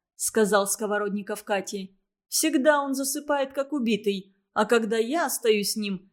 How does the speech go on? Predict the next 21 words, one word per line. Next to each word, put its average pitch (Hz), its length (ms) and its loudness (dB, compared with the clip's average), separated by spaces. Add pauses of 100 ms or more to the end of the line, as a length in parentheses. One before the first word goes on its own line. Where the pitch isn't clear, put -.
никак 226 460 2
не 269 120 0
желает 285 460 -4
спать. - 460 -2 (420)
Ну 302 140 0
ладно, 175 520 0 (200)
он 247 160 4
не 247 100 2
помешает. 240 640 -2 (540)
Как 302 280 2
дела 320 320 0
в 294 80 -16
лагере? 185 640 0 (240)
К 214 120 -2
вам, 220 220 4
говорят, 226 400 0
со 226 140 -2
всей 247 240 -2
Москвы 220 520 2
гости 302 340 -4
ездят". 190 460 0